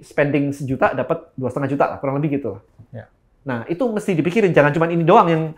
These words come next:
Speaker 1: "Kok Instagramnya bikin boncos ya?" Ya, produknya mungkin kemurahan juga.
Speaker 2: Oke.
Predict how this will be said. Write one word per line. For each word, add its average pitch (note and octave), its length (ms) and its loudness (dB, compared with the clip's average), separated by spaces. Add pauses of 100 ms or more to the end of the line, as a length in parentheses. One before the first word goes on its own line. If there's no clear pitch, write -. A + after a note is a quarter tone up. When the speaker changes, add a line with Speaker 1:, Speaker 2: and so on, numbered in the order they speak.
(280)
Speaker 1:
"Kok - 180 2
Instagramnya F3+ 480 0
bikin E3 220 0
boncos D#3 300 2
ya?" C3 100 -2 (220)
Ya, E3 100 4
produknya E3+ 380 -2
mungkin B3 180 -2
kemurahan G3+ 400 -4
juga. F3 440 -2 (460)
Speaker 2:
Oke. A2+ 300 -14